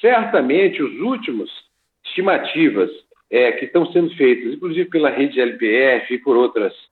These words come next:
é, instituições, inclusive a Embrapa, a gente tá aqui, no mínimo, com dois milhões de hectares, tá?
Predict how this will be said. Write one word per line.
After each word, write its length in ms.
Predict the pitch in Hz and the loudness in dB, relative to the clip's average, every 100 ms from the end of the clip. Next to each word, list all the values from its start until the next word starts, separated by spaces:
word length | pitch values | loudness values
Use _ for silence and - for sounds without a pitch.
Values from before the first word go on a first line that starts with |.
| - - | -16 -12
é, 260 | 107 110 - | -8 -6 -6
instituições, 720 | 147 - 127 104 - 208 185 | -6 -4 -4 -4 -2 0 -2
inclusive 320 | - 98 98 | -4 -8 -6
a 20 | |
Embrapa, 500 | 98 92 156 175 - - _ - | -6 0 0 2 -2 -8 _ -8
a 60 | |
gente 580 | 120 165 175 214 220 147 - | -2 0 -2 -4 -6 -6 -2
tá 120 | 170 | -2
aqui, 460 | 135 139 170 202 - _ _ _ _ | -2 -4 -4 -4 -8 _ _ _ _
no 200 | - 202 | -6 0
mínimo, 400 | 254 214 247 262 | 2 2 2 0
com 160 | 240 247 | 0 0
dois 340 | 185 208 214 | 4 2 2
milhões 440 | 208 220 185 196 180 | -2 2 4 4 2
de 80 | 196 | -2
hectares, 680 | 196 - 156 127 - - - - _ | -6 -2 2 2 0 -6 -18 -20 _
tá? 460 | - 107 175 208 - | -2 0 2 -2 -10